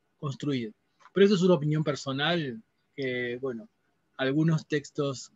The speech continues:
que hablan sobre la historia de este autor, eh, italiano, porque en realidad Ingenieros nació en Italia y a los diez años vino para Argentina, eh, generó en nuestro país y, y es un autor que creo que es respetable, más allá que uno no, no comparta sus ideas,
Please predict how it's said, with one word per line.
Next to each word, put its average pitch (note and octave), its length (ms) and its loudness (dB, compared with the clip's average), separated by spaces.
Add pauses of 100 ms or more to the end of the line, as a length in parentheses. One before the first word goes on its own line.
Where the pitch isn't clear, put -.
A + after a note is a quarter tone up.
(120)
que C3 80 -6
hablan C#3 240 -2
sobre B2+ 180 -6
la B2 60 -4
historia C3+ 360 -4
de C3 60 0
este C3 160 -8
autor, C3+ 460 -6 (200)
eh, C3+ 100 -10 (420)
italiano, E3 680 4
porque C3+ 140 -2
en C3+ 60 -2
realidad D#3 380 2
Ingenieros C#3 540 -2
nació C3+ 280 -6
en C3 80 -4
Italia C3+ 760 -2 (220)
y B2+ 120 -8
a A#2+ 100 -4
los A#2+ 260 -8
diez C#3 300 -2
años D3 300 -4
vino C3 260 -4
para A#2+ 200 -8
Argentina, C#3 580 -8 (600)
eh, B2 680 -4
generó C3+ 420 -2
en D3 60 0
nuestro C#3 280 -4
país C#3 480 -2
y, A#2+ 520 -8 (360)
y D#3 60 -6
es E3+ 80 -2
un G3+ 60 2
autor A#3 260 2
que A3+ 180 4
creo G#3+ 240 6
que G3+ 100 4
es F#3+ 80 4
respetable, D#3 600 0
más D#3+ 220 -6
allá F#3 180 -2
que F3 200 0 (400)
uno D#3 260 2
no, C#3 280 -2
no C#3 180 -6
comparta C#3 560 -4
sus - 280 -16
ideas, C#3+ 500 -2